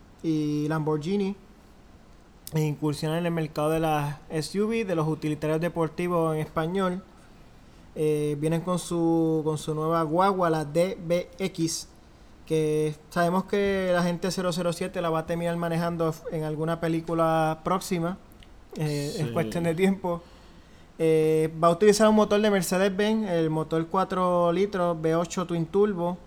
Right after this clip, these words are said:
Speaker 1: con alrededor de quinientos cincuenta caballos de fuerza, más o menos. Y, eh, Aston Martin anunció que la está sometiendo al,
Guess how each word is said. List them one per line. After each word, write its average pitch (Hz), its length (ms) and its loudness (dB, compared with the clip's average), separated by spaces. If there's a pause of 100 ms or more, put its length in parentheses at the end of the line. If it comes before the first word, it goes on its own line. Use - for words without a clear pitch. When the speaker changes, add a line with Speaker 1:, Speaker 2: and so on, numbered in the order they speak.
(600)
Speaker 1:
con 160 160 0
alrededor 156 360 0
de 180 100 -4
quinientos 170 800 -2
cincuenta 165 720 -4
caballos 151 340 -4
de 151 80 -2
fuerza, 151 560 -4
más 147 220 -6
o 143 160 -8
menos. 156 420 -4 (720)
Y, 214 320 -2
eh, 160 480 2 (180)
Aston 160 440 -2
Martin 160 260 -2
anunció 180 260 -2
que 202 80 -2
la 185 60 0
está 165 320 -2
sometiendo 180 580 -2 (140)
al, 147 500 -4